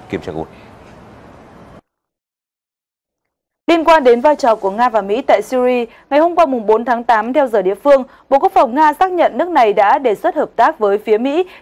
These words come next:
Speaker 2: trong vấn đề người tị nạn Syria và công tác rà phá bom mìn. Thông tin trên được đề cập trong một lá thư do Tổng tham mưu trưởng quân đội Nga Valery Gerasimov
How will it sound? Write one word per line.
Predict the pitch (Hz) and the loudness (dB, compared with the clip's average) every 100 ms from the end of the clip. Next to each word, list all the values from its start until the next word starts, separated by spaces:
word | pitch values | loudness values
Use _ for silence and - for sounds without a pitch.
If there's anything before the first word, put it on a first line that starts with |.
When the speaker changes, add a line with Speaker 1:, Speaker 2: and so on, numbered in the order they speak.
| - | -4
Speaker 2:
trong | 320 | -2
vấn | 262 240 | -2 -2
đề | 269 214 | -2 -2
người | 180 | -4
tị | 208 | -4
nạn | 190 202 185 | -4 -4 -2
Syria | - 247 240 233 - | -2 0 0 -2 -4
và | 180 | -2
công | 233 214 | -2 0
tác | 226 294 | 0 0
rà | 247 196 | 0 -4
phá | 170 170 | -2 -4
bom | 175 208 | -2 -2
mìn. | 208 196 165 _ _ _ _ _ _ _ _ _ _ _ _ _ - - - | -2 -6 -10 _ _ _ _ _ _ _ _ _ _ _ _ _ -20 -20 -10
Thông | - 381 | -4 0
tin | 370 | 0
trên | 339 359 | 2 0
được | 294 220 | 2 0
đề | 220 | 0
cập | 214 220 - | 0 -2 0
trong | 277 254 | -4 -2
một | 196 | -2
lá | 190 | -2
thư | - 285 285 247 | -2 0 0 2
do | 254 233 | 2 2
Tổng | 233 165 | 0 -4
tham | 214 233 | -6 -6
mưu | 226 | -6
trưởng | 214 240 202 147 | -4 -2 -2 -2
quân | 220 208 | -6 -4
đội | 214 | -6
Nga | 208 220 208 - - - - | 0 0 0 -6 -20 -20 -4
Valery | - 277 269 262 262 240 - - - 147 | 2 2 2 0 -2 -2 -6 -14 -20 -2
Gerasimov | 208 254 247 240 240 233 240 | 0 2 2 0 -4 -4 -2